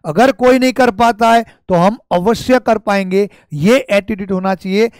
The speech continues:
ये काम करना पड़ेगा. એટલે કે આ કામ તમારે કરવું પડશે. કોઈને ના આવડે તો ચાલશે, પણ આપણને આવડવું જ જરૂરી છે, તો જ આ ચેપ્ટર મસ્ત તૈયાર થશે. ઓકે, અને આ ચેપ્ટરના બધા જ ટેસ્ટ રિવિઝન કરજો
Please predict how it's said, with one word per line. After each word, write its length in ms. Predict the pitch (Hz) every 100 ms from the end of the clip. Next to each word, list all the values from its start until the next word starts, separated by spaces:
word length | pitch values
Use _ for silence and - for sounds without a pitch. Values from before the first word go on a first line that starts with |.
| _ 156
ये 180 | 131 202
काम 260 | 208 180 165
करना 300 | 156 135 131
पड़ेगा. 400 | 117 117 113 113 113 _ _ _ _ 160
એટલે 120 | 180
કે 120 | 196 - -
આ 140 | 202 208
કામ 220 | 202 202
તમારે 260 | 196 185 190
કરવું 320 | - 151 185
પડશે. 340 | 180 190 - 202 - _ -
કોઈને 360 | 226 233 254
ના 120 | 269 254
આવડે 240 | 247 233
તો 120 | 226
ચાલશે, 340 | - 208 190 190
પણ 180 | - 196 -
આપણને 420 | 156 - 185 196 -
આવડવું 560 | 151 151 165 147 202 214
જ 120 | 208
જરૂરી 460 | 143 165 165 165 160
છે, 160 | 127 131 - _ _ -
તો 120 | 269 302
જ 160 | 233 -
આ 140 | 190 202
ચેપ્ટર 440 | - 190 _ 196
મસ્ત 460 | 165 131 175 - 190
તૈયાર 320 | 165 139 131
થશે. 280 | - 120 117 _ _ _ _ _
ઓકે, 200 | 135 151 214 - _
અને 140 | 165
આ 80 | 180
ચેપ્ટરના 480 | 175 180 - 180 175 165
બધા 500 | 151 123 117 190 208
જ 140 | 139 _ _ _ _ -
ટેસ્ટ 280 | 196 196 170
રિવિઝન 460 | 160 180 160 180
કરજો 320 | 175 170 165